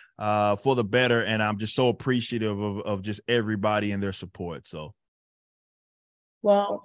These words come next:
Speaker 2: thank you. And you're, you are changing lives too. So everyone go out there, get, get this book, uh, follow Eric on Twitter, on YouTube, and stay tuned because there are gonna be some really great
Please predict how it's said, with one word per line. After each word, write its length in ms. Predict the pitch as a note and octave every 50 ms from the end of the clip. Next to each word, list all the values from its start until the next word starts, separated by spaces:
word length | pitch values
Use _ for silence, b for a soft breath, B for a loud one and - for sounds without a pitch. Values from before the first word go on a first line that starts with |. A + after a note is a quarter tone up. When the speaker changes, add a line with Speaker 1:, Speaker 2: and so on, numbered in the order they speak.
| - -
Speaker 2:
thank 320 | A3+ A3 G#3 G#3+ G3+ -
you. 120 | A3 F#3+ F#3+
And 160 | F#3+ F#3+ G3
you're, 200 | A3 B3 C4+ B3+ -
you 240 | - A#3+ C4+ D4+ C#4
are 60 | B3+
changing 460 | A#3+ - C4 A3+ A3 A3+ G#3 G#3+ G3+
lives 460 | G3 G3 F#3+ F#3+ F#3 F#3 F#3 F3+ F3
too. 460 | - - - A3+ G#3 F#3 F3 D#3+ D#3 -
So 220 | - - - F#3+
everyone 460 | - G3+ G#3 A3 A3+ G#3 G3 F#3+ G3 F#3+
go 200 | F#3+ G#3+ G#3 G#3+
out 260 | G#3 G3+ G#3 G#3 -
there, 320 | A3 G#3 G3+ G3+ G3+ G3+ G3+ _ _ _ _ _ _ _ _ _ F#3
get, 260 | - A3+ A3+ A#3 A3+ - _ - _ _ _ _ _ _ -
get 220 | A#3+ A#3 A3+ A#3
this 240 | - A#3 A3+ - -
book, 480 | G3 G#3+ G3+ G3+ G3+ G3+ G3 G3 - - - _ -
uh, 540 | F#3+ F#3+ F#3 F#3 F#3 F3+ F3+ F3 F3+ F3 - - - - - - _ _ _ _ - -
follow 480 | A3 G#3+ G#3 G#3+ G#3+ A3+ A3 A3 A3+
Eric 400 | - A3 A3 G#3+ G#3+ G#3 G#3 - - -
on 480 | G3+ F#3+ G3 F#3+ F#3+ F#3+ F#3+ F#3+ F#3+ F#3
Twitter, 580 | - - A3+ G#3+ A3 A3 G#3+ G#3+ G#3+ G#3+ G#3 -
on 220 | G#3 F#3+ F#3 F#3+
YouTube, 680 | F#3 G3 G3+ G3+ - - A3 G#3 G3+ G3 G3 G3 F#3 F3+ - -
and 540 | - F#3 F#3+ F#3+ F#3+ F#3+ F#3 F#3 F#3 F#3 F3+ -
stay 300 | - - - F#3+ G3 G#3
tuned 420 | - - B3 C4+ D4 A3 E3 E3
because 300 | - E3+ - F#3+ F3+ E3+
there 80 | F3+ F#3
are 40 | F3+
gonna 160 | F#3+ F#3+ F3+
be 100 | F3 F#3
some 280 | F3+ - F#3+ F#3 F3+ F3+
really 240 | F#3 F#3 F#3 F#3
great 360 | F3+ F3 F#3 F#3+ F#3 F#3 F3+